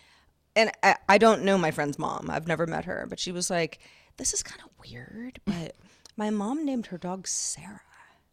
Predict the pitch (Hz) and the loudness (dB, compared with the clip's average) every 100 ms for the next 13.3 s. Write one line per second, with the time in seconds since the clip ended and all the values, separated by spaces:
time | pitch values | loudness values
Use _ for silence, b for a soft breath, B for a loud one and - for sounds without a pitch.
0 | _ B B B 359 196 202 226 698 240 | _ B B B 0 2 2 6 6 6
1 | 659 381 359 170 151 226 339 170 131 - | 2 4 0 0 -2 0 0 0 -2 -6
2 | - - 180 175 - 196 - 165 90 151 | -8 -6 -8 -6 -4 -6 -6 -4 0 2
3 | 214 180 214 202 185 175 - 190 185 185 | 2 2 2 4 4 4 -2 0 0 2
4 | 175 170 175 185 170 165 262 247 - - | 0 0 0 2 0 0 0 0 -2 -4
5 | - 554 587 605 494 480 508 539 554 494 | -6 -6 -2 0 0 -2 -2 -6 -6 -4
6 | - 170 147 165 160 156 151 151 185 165 | -2 0 0 0 -2 -2 -2 -2 -4 -6
7 | 165 160 156 B B B - 247 247 262 | -2 -2 -4 B B B -2 4 6 4
8 | - 427 311 349 240 214 220 247 254 - | 4 2 2 0 0 2 2 0 0 -2
9 | b b b 180 214 190 - - 208 196 | b b b 4 6 6 2 0 4 6
10 | 185 - _ - 202 202 233 - 269 262 | 4 2 _ 2 4 4 0 0 4 6
11 | 226 196 - - - - - 202 214 254 | 6 4 2 4 6 4 4 2 2 0
12 | - 151 156 180 185 - 180 247 285 320 | 0 2 4 4 0 -2 -2 -2 -8 -10
13 | 339 - - | -14 -12 -12